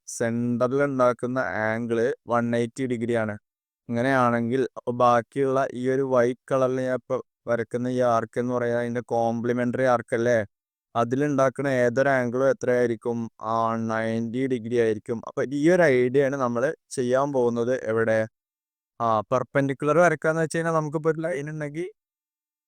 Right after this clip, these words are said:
ആ, ഇങ്ങനെ ഒരു ലൈൻ ഉണ്ടെങ്കിൽ അതിന് പെർപെൻഡിക്കുലർ വരക്ക പറയുമ്പോ അപ്പൊ നമ്മൾ എന്ത് ചെയ്യുന്നറിയോ? നമ്മൾ ചെയ്യാൻ പോകുന്ന പരിപാടി റഫ് ആയിട്ട് പറഞ്ഞുതരാം. നമ്മൾ ഏതെങ്കിലും ഒരു റേഡിയസിൽ ഒരു സർക്കിൾ വരക്കും. അതിപ്പോ ന-, നമുക്കിത് ആ ലൈൻ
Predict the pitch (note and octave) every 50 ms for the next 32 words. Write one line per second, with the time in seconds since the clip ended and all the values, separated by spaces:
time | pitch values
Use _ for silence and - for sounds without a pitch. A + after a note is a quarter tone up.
0 | _ _ _ _ _ _ _ _ _ _ _ _ _ _ _ - - B2+ - -
1 | B2+ C3+ C3 C3 C3+ C#3 C#3 C#3+ D3 D3 D3 C#3 C3 B2+ B2+ C3 C#3 C#3 C3 B2+
2 | B2 C3 D3 C#3+ - - A#2 A#2+ A#2 B2 D3 C#3+ - D3 C3 A#2 - C3+ C3 C3
3 | C3+ - C#3 C#3 C#3 C#3+ D3+ C#3+ C3 A#2+ - C3 C#3 C#3 C3 C3 C3 C3+ C3+ A#2+
4 | C#3 C#3 C3+ C3 C3+ C3+ C3+ C3 B2+ C#3 C3 C#3+ B2 B2 B2 B2+ B2 A#2 A2+ A#2+
5 | A#2+ A#2 A2+ A#2 B2+ B2 - B2 A#2+ B2 B2+ C3+ C3+ C3 B2+ C3 C3 A#2+ B2+ A#2
6 | A#2 A2+ A2+ B2+ B2+ A#2+ A2+ - - - B2+ B2 B2 - C3 B2 A#2+ A2+ A2 A2
7 | A2 A2 G#2+ G#2+ A2 A2 A#2 B2+ C3+ C3 A#2+ A#2 B2+ B2+ B2 C3+ C#3+ D3+ D#3 D3
8 | C#3+ C3+ C3 B2+ B2 B2 - - C3+ C3 - - D3 A#2+ A#2+ _ - C3 C3 A#2+
9 | A2 - A#2 G#2+ _ _ _ _ _ _ _ _ _ _ _ _ _ - D3 C#3+
10 | C#3+ C#3+ C#3 D3+ D3+ D3 D3 C#3+ C#3+ C#3 C#3 C3+ C3+ C3 B2 C3 B2 B2 A#2+ A#2+
11 | A#2 A2 A2+ A#2 A#2+ B2 B2 A#2+